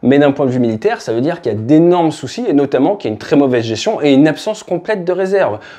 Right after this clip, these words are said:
Vous êtes donc sur essayer de mettre des rustines sur un pneu qui est en train de fuir de partout. Donc, mef, comme on dit dans le langage militaire. Ensuite, l'autre point, ça pourrait être pour garder les Ukrainiens au front. Oui,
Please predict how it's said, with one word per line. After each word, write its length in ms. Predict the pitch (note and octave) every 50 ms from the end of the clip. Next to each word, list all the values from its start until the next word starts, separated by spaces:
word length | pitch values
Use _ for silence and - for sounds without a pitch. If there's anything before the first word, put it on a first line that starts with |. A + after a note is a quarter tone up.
| - _
Vous 160 | D3 D3+ D3+
êtes 140 | D3+ D3+ C#3
donc 240 | C#3+ F3+ A3 A3+ -
sur 220 | - - D#3 C#3
essayer 260 | C3+ C3 - - D3 C3
de 40 |
mettre 180 | C3+ C#3+ D3+ C#3+
des 120 | C3 C#3+
rustines 540 | C3 A#2+ C3 B2 - - - - A3+ A#3+ A#3+ A#3 - - - _
sur 320 | - - - E3 F3 D3+
un 60 | D3 C#3+
pneu 240 | - - G3 A3+
qui 100 | A3 -
est 40 | E3+
en 60 | C#3+
train 160 | C#3+ - - D#3
de 60 | D#3
fuir 200 | - - G3 F#3+
de 80 | F#3
partout. 440 | F3+ F#3 G3+ F#3 - - F#3+ F3 - - - - - - _ -
Donc, 400 | C3+ C#3+ D3+ F3+ F#3+ - - - _ _ _ _ -
mef, 480 | A2+ C#3+ F#3 G3+ F#3+ - - - - _
comme 120 | - B2+ A#2+
on 120 | C3 C3+
dit 240 | A#2+ C3 C#3+ D#3 D3 - - -
dans 200 | G#2+ G#2 A#2+ A#2+
le 60 | A#2+
langage 300 | B2 B2+ C3 D3 C#3+ C#3+
militaire. 480 | C#3+ D3+ D3+ D3+ - D3+ C3 G#2+ - - - - - - - - - - _ - -
Ensuite, 360 | E3 F3 E3 - - F3+ E3 -
l'autre 220 | A#2 G#2+ - C#3
point, 220 | C3+ - C4 C#4+
ça 140 | C#4 - -
pourrait 180 | C#3 - D3+ C#3+
être 80 | C#3
pour 160 | - C3 A#2 C#3
garder 240 | C3 B2+ C3+ E3
les 180 | G3 G3 E3 C#3
Ukrainiens 460 | C#3+ C3+ - - C3+ D3+ G3 G#3+ - -
au 80 | G3+ F#3+
front. 300 | G3 - - G#3+ - - - _ _ _ _ _ _ _ -
Oui, 260 | A#2+ F3 B3 C#4